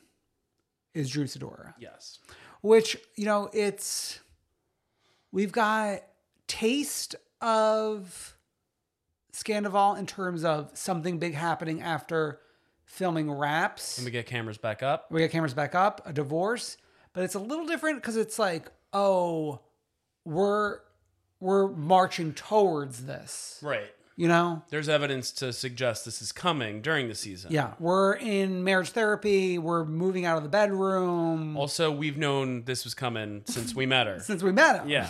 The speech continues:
Speaker 1: <laughs> We were
Speaker 2: Sh-, he was in Tampa.
Speaker 1: <laughs> We were in Tampa. We had assistants. We were doing massages. The,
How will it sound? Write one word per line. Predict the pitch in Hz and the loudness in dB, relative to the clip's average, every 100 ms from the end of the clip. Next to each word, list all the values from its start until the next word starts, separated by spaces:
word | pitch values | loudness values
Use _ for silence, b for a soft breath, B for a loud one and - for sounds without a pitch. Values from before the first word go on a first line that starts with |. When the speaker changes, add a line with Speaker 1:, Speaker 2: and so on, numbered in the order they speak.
| 427 | 2
Speaker 1:
<laughs> | - 302 | 4 4
We | 226 247 | 4 4
were | |
Speaker 2:
Sh-, | 180 | 2
he | 160 208 | 4 4
was | 277 247 | 4 2
in | 247 | 2
Tampa. | 254 254 160 110 110 - - | 2 2 2 -2 -2 -6 -6
Speaker 1:
<laughs> | - 453 | -4 0
We | 240 | 2
were | 247 220 | 2 2
in | 190 | 2
Tampa. | 247 254 247 | 2 2 4
We | 226 208 | 2 4
had | 202 | 2
assistants. | 170 160 277 - 254 226 208 | 2 -4 -6 -6 -6 -6 -4
We | 190 | -2
were | 175 | -2
doing | 180 170 | -2 -2
massages. | 165 226 220 233 208 233 226 226 208 - - b b b b b b - | 0 2 2 0 2 2 4 2 -2 -14 -18 b b b b b b -8
The, | 147 175 175 170 160 160 | 2 4 4 2 0 -2